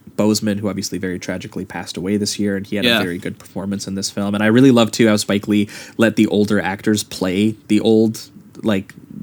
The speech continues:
Speaker 2: Yeah.
Speaker 1: basically they are in their older bodies, but in their younger
Speaker 2: It's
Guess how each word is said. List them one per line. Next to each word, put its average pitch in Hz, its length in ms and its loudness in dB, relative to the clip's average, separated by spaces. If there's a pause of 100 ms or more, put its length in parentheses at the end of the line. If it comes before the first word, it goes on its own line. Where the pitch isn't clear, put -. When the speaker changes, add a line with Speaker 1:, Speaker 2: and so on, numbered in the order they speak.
Speaker 2:
Yeah. 165 160 4
Speaker 1:
basically 143 380 8
they 120 140 6
are 120 120 6
in 131 200 4
their 120 220 4
older 113 300 6
bodies, 110 460 2
but 107 260 0
in 104 180 -2
their 110 160 2
younger 104 600 2
Speaker 2:
It's 101 40 -2